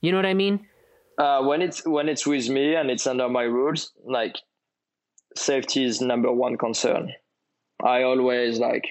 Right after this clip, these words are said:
Speaker 2: I have no problem saying that. Even, even riding with Johan, like, we went by this winter line that I, I'd ridden, and, you know, I've, I've done it so many times.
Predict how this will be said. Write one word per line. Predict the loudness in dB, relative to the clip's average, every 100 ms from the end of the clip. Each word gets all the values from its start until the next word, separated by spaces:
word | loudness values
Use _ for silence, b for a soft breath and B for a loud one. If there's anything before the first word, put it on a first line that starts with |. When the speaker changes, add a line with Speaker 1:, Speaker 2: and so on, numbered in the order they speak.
| 0
Speaker 2:
I | 2
have | 2
no | 2 2
problem | 2 2 2
saying | 0 0 0 0 0
that. | -2 -8 B B B _ _ _ _ _ 0
Even, | 2 2 2
even | 2 2
riding | 2 2 2 0
with | 2
Johan, | 2 2 0
like, | -2 -4 -2
we | 0 2
went | 2 2 2
by | 2 2 0 -6 _
this | -4 -2 0
winter | 0 0 0 2 2
line | 2 2 0 0
that | -2 -4 -2
I, | 0 0 0
I'd | 0 2
ridden, | 2 2 2 -2 -10 _ _ _ b b _ _ _ -8
and, | -4 -2 0
you | 0
know, | 0
I've, | 0
I've | 2 2 2
done | 2
it | 0 0
so | 0
many | 0 0
times. | 2 2 0 -2 -6